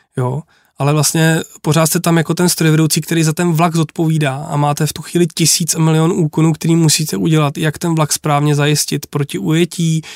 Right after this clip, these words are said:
co všechno udělat na té mašině do toho bezpečného stavu, aby ty případní technici mohli na tu střechu a tak dále. Takže zase je to nějaká krizová, stresová situace,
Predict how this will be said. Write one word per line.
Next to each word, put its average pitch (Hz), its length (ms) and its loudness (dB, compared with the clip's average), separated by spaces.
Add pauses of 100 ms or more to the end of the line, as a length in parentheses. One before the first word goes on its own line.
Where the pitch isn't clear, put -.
(220)
co - 180 -4
všechno 165 380 0
udělat 160 260 2
na 156 80 2
té 156 100 -2
mašině 156 440 2
do 151 100 2
toho 147 160 2
bezpečného 151 640 0
stavu, 170 500 2
aby 147 200 0
ty - 100 -10
případní 151 440 0
technici 165 520 -2
mohli 147 240 2
na 143 80 0
tu 147 120 -2
střechu - 440 -4
a 151 40 -2
tak 139 160 0
dále. 151 300 2 (400)
Takže 143 140 2
zase 151 240 2
je 127 100 0
to 156 100 -2
nějaká 175 380 0
krizová, 160 400 0
stresová 156 460 -2
situace, 170 600 0